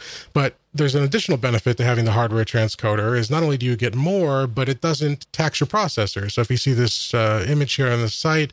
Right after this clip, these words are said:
with those five transcodes going, your C P U is only at fifty percent. So if somebody else is accessing the nas to do, you know, data storage or backups or whatever,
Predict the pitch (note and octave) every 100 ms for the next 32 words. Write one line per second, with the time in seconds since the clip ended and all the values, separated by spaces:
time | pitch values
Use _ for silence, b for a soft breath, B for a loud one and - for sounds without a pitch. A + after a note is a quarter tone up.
0 | - D3+ F#3 E3+ D3 - C#3 B2 - B2
1 | - B2+ A#2+ - A#2 A2+ A2+ A2 A#2+ -
2 | D3 C3+ B2 A#2 A2+ A2 G2+ B2+ A2 A#2
3 | G#2+ - - F#3 E3+ - - B2+ B2+ C3+
4 | - F3 D#3+ C#3+ C3 - B2 B2+ B2+ -
5 | B2+ C3 B2 B2 B2 B2 - - - A2+
6 | A#2 A#2 A2+ A2 G#2+ A#2 G#2+ G2+ C3+ B2+
7 | - C3 A#2+ A#2 A#2 A2 G2 A2+ A2 A#2+
8 | A2+ - - G#2+ G#2 A2 A#2 A#2 A2+